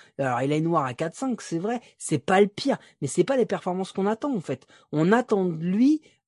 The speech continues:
euh, qui, qui soit, parce que déjà deux mille vingt et un, c'était la pire saison de sa carrière. Donc en fait, on attend de lui que ce soit un ace. Et parce que même, même là-dessus, derrière, la fin de rotation, elle pose des questions. Suarez et Kraus, tu l'as dit, ils sont sur le papier, mais ils sont jeunes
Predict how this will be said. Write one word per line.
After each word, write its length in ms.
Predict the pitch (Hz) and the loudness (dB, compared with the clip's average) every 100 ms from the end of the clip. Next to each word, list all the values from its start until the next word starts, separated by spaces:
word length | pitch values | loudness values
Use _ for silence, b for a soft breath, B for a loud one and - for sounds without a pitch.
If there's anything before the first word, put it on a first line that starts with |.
| 160 | -2
euh, 280 | 151 147 | 0 0
qui, 340 | 135 - 156 143 | -2 -6 -10 -10
qui 180 | - 147 | -10 -8
soit, 220 | - 214 | 0 0
parce 160 | 147 | 0
que 60 | 139 | 0
déjà 200 | 156 214 | 2 4
deux 100 | 196 | 4
mille 180 | 165 151 | 2 2
vingt 180 | 170 277 | 0 -2
et 20 | |
un, 80 | 262 | -8
c'était 220 | - 151 | -4 -2
la 80 | 131 | -2
pire 220 | - - | -4 -4
saison 220 | 196 214 | -2 -2
de 60 | 214 | -4
sa 140 | 185 | -4
carrière. 400 | 220 208 311 202 | -4 -4 -4 -2
Donc 180 | 151 143 | -2 -2
en 40 | |
fait, 140 | 233 - B B | -4 -6 B B
on 60 | 156 | 0
attend 240 | 156 180 | 2 2
de 60 | 262 | 0
lui 60 | |
que 40 | 269 | -2
ce 80 | 151 | -4
soit 180 | - | -2
un 200 | 160 170 | 0 2
ace. 300 | 240 302 - - B - | 2 2 -2 -10 B -4
Et 100 | 151 | 0
parce 220 | 170 - | -2 0
que 180 | 190 202 _ - | -2 -2 _ 0
même, 360 | 208 277 247 | 2 4 2
même 260 | 202 233 240 | 2 4 6
là-dessus, 300 | 202 175 277 | 4 2 0
derrière, 380 | 208 190 294 - | 0 2 2 0
la 160 | 156 147 | -4 -4
fin 140 | 170 | -2
de 60 | 156 | -4
rotation, 440 | 151 196 240 302 | -2 -2 -2 -6
elle 140 | 139 131 | -4 -6
pose 160 | 135 | -4
des 140 | 123 247 | -4 -2
questions. 340 | 269 - 339 - b b b | -2 0 -2 -4 b b b
Suarez 480 | - 196 175 185 190 | 2 4 4 4 4
et 60 | |
Kraus, 300 | 185 202 170 | 4 0 0
tu 140 | - 139 | -2 -2
l'as 160 | 135 | -2
dit, 140 | 170 311 | 0 -2
ils 60 | |
sont 240 | - 147 147 | 0 -2 -4
sur 140 | 151 | -6
le 60 | 135 | -2
papier, 400 | 156 160 277 302 | 0 0 0 0
mais 140 | 180 | 0
ils 80 | 117 | -2
sont 240 | - 143 | -6 -4
jeunes 440 | 165 175 262 240 | -2 6 6 6